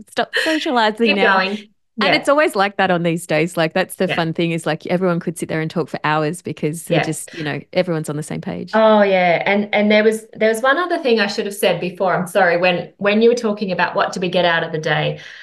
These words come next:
Speaker 2: one of the big things I learned was the way you and Alison organised the day together.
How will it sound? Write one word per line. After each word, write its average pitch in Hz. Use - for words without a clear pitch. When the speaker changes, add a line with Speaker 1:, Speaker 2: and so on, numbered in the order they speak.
Speaker 2:
one 214
of 247
the 226
big 202
things 202
I 185
learned 175
was 180
the 175
way 175
you 196
and 175
Alison 170
organised 160
the -
day -
together. 139